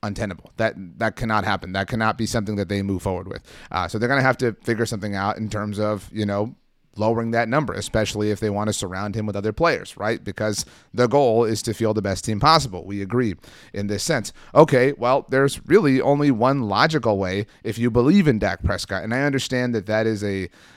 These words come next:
um, that is a loose idea right now. Now, remember, we are talking about the second team All-Pro quarterback in the N F L, but we are also talking about somebody who was horrible in the playoff loss and whose playoff record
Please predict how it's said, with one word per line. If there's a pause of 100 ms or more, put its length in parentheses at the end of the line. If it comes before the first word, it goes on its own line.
(120)
um, (420)
that
is
a
loose
idea
right
now.
Now, (300)
remember,
we
are
talking
about
the
second
team
All-Pro
quarterback
in
the
N
F
L, (220)
but
we
are
also
talking
about
somebody
who
was
horrible
in
the
playoff
loss
and
whose
playoff
record